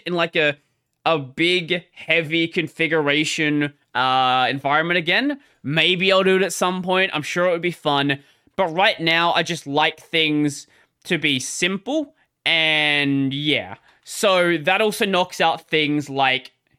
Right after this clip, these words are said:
D W L as well. So this, it describes itself as D W M for Wayland. And what that means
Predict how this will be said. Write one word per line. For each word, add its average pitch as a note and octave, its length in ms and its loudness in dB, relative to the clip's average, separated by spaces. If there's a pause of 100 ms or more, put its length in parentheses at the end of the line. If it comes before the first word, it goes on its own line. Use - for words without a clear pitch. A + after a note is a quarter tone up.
(100)
D D#3+ 220 0
W D3 380 0
L B2+ 200 0
as A#2 200 -10
well. A#2 480 -4 (260)
So C3+ 380 -2
this, F3 640 -4 (240)
it F#3+ 140 0
describes G3 520 -2
itself E3 420 -4 (100)
as C#3 260 -2 (380)
D F#3+ 260 0
W F#3 400 0
M C3 220 0 (160)
for A2+ 200 -8
Wayland. A#2+ 640 -2 (300)
And C#3+ 200 -2
what C3+ 260 -4
that D4 220 2
means C#3 560 0